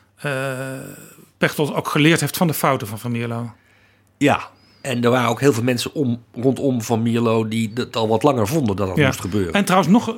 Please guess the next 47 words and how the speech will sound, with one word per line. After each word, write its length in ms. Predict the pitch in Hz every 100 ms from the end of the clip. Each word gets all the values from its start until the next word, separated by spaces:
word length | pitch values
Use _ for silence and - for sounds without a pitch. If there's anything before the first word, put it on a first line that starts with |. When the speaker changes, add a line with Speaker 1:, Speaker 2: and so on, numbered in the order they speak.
| -
Speaker 1:
een 120 | 160
fout, 280 | - 165 160
want 120 | 147
we 60 | 151
hadden 180 | 165
het 120 | 143 147
er 60 |
al 120 | 139
wel 140 | 135 -
over. 400 | 139 127 190 208 - _ _
Het 140 | - -
is 100 | 131
leuk 180 | 160 156
om 100 | 127
te 100 | 139
praten 300 | - 156 185
in 60 | 175
successen 500 | - - 180 151 180
en 80 | 143
toch 140 | 143
ook 120 | 143
in, 140 | 147 135 - -
in 80 | 151
fouten, 300 | - 160 151
want 120 | 135
anders, 360 | 156 139 - - _ - - _ -
eh, 100 | 135
wordt 140 | 143
het 100 | 131
zo'n 200 | 156 139
heel 200 | 127 170
po-, 180 | 170 151 -
<laughs> 40 | -
positief 340 | 170 143 151
verhaal. 180 | 147 139
Dan 80 | 143
zijn 120 | 147
we 60 | 131
een 60 |
soort 100 | 151
Mies 240 | 143 143 127
Bouwman, 560 | 147 160 139 131 139
eh, 120 | 135 131 - - -
Speaker 2:
Ja. 120 | 120
Speaker 1:
over 220 | 160 139 127
Van 140 | 143
Mierlo. 400 | 185 147 139